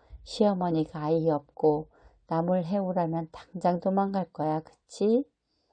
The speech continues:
벌건 얼굴이 되어 배꼽을 쥐던 그때도 내가 좋아해서 아무도 못 말리는 일이다.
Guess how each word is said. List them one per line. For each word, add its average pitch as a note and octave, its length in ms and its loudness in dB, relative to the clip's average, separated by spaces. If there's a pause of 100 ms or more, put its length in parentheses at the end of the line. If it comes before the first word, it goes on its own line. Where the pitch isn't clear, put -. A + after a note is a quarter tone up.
(320)
벌건 D#3 580 2
얼굴이 C#3+ 460 0
되어 C#3+ 420 -6 (420)
배꼽을 F#3 500 0
쥐던 F3 400 0
그때도 C#3 840 -4 (480)
내가 D#3 320 -2
좋아해서 D3 840 -2
아무도 F3+ 480 -4
못 F3+ 180 0
말리는 G3+ 600 0
일이다. C#3 600 -8